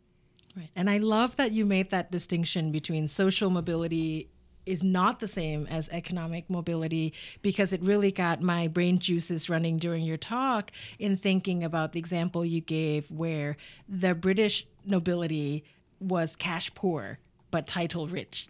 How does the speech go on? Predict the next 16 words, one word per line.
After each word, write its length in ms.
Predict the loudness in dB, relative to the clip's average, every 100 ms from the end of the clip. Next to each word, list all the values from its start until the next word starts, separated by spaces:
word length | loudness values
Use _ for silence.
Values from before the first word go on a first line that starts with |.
| _
and 220 | 0 2
land 300 | 2 2 0
rich. 320 | -2 -4 -6 -6
And 160 | -4 -2
so 120 | 0
they 120 | 2
had 160 | 0 0
to 100 | -2
marry 360 | -2 -2 -2 -2
rich 380 | 0 0 -2 0
American 800 | 2 4 2 0 2 2 2 0 -2 -16 -6
kind 220 | 0 2
of, 100 | 4
um, 160 | 2 0
new 460 | 4 8 10 10 10
money 580 | 8 6 4 2 0